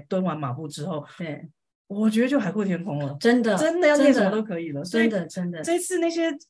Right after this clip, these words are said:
Speaker 1: 我们好像，我们有几个入，入选，我好像三十几个还是四十几个进，
Speaker 2: 对啊，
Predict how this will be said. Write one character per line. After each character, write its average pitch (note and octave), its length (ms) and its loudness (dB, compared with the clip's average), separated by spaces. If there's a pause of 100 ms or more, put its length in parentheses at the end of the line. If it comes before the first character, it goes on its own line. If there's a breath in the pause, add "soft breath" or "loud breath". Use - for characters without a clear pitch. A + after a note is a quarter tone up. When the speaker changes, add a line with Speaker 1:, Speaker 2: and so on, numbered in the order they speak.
(120)
Speaker 1:
我 A3+ 120 -2
们 A#3 160 4
好 C4 140 -2
像， F#4 60 -6 (180)
我 F3 100 -6
们 A3+ 80 0
有 D#4+ 80 -4
几 - 220 -10
个 E3+ 140 -2
入， G#3+ 340 -2 (440)
入 A#3 220 -10
选， D#3+ 300 -12
我 C#3 140 -6
好 G3 60 -6
像 B3+ 80 -10
三 A#3+ 220 -4
十 - 140 -14
几 C3+ 160 -12
个 B2+ 80 -8
还 B2 80 -8
是 B2+ 60 -14
四 F#3+ 100 -14
十 D#3 80 -10
几 C3+ 120 -10
个 C3+ 60 -6
进， C3 140 -6
Speaker 2:
对 G#3 100 0
啊， F3 140 -4